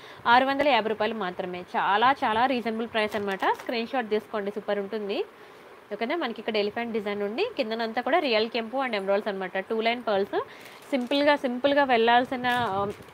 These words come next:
ఓకేనా? ఎక్కడికైనా సింపుల్గా రెడీ అయ్యి వెళ్ళాలంటే మాత్రం మనకి చాలా తగులుతాయి.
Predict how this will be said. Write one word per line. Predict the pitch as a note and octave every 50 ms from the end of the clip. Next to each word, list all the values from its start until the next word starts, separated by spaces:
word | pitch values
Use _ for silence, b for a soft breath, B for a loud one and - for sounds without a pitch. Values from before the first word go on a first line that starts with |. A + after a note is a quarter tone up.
| - A3+
ఓకేనా? | G#3+ B3 A#3 A#3+ A#3+
ఎక్కడికైనా | A3+ - A3+ - - C4 C#4
సింపుల్గా | C#4 - C4 A#3 G#3+ - B3+ B3+ C4 C4 B3+
రెడీ | A#3 A3+ G#3 A3
అయ్యి | A3+ A#3 A#3+
వెళ్ళాలంటే | A3 G#3 G3 G3+ G#3+ A3 A3 G#3 G#3 G3+ A3
మాత్రం | G#3 G#3 G3 F#3+ - C4 C4+
మనకి | B3+ A3+ G#3+ G3+ B3
చాలా | C4+ - A#3+ G3+ G3 G#3 A3+
తగులుతాయి. | A3+ A#3 G#3 G3 G3+ G3+ G3 G3+ F#3 G3+ C#4 F#4 F#4